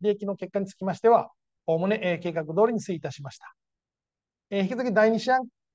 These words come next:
期以降はですね、第一四半期と同様、お、機電建設アイティーのエンジニア派遣につきましては、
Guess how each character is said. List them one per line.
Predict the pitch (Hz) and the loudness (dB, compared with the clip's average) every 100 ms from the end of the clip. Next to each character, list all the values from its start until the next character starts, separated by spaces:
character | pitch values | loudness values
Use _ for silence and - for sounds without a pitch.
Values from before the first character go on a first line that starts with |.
| _ | _
期 | 254 | -12
以 | 247 | -10
降 | 240 240 | 0 2
は | 147 | 2
で | 131 | -2
す | - | -2
ね、 | 196 151 - _ _ _ | 0 0 -4 _ _ _
第 | 170 190 196 | -2 0 0
一 | 190 | -2
四 | 190 | 0
半 | 247 | 2
期 | 202 | 2
と | 190 | 0
同 | 170 185 | 2 4
様、 | 185 185 - | 4 2 -2
お、 | 190 180 170 | 2 2 2
機 | - 180 | -6 -6
電 | 190 | -6
建 | 190 214 | 0 0
設 | 196 190 208 | 0 -2 0
ア | |
イ | 208 | 0
テ | 208 214 | -2 -8
ィ | |
ー | 214 | -2
の | 214 208 - | -2 -2 -6
エ | 190 | -6
ン | |
ジ | 185 | -2
ニ | 196 | 0
ア | |
派 | 190 233 | 0 0
遣 | 254 | -4
に | |
つ | - | -4
き | - | -4
ま | 185 | -2
し | 180 | 0
て | 170 | 4
は、 | 180 - | 4 2